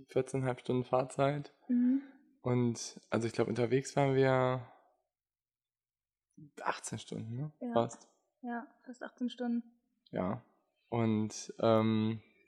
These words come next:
Speaker 1: wir sind beide ziemlich müde. Und darum geht auch unser heutiges Thema um Ermüdung, weil das ist eigentlich ein relativ spannendes Thema. Auch wenn man das irgendwie immer so sagt, dass es, ähm,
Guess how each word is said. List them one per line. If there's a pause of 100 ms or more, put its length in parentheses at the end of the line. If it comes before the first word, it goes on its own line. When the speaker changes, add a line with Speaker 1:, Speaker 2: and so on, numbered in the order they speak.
(640)
Speaker 1:
wir
sind
beide
ziemlich
müde. (880)
Und
darum
geht
auch
unser
heutiges
Thema (160)
um
Ermüdung, (140)
weil
das
ist
eigentlich
ein
relativ
spannendes
Thema. (500)
Auch
wenn
man
das
irgendwie
immer
so
sagt,
dass
es,
ähm,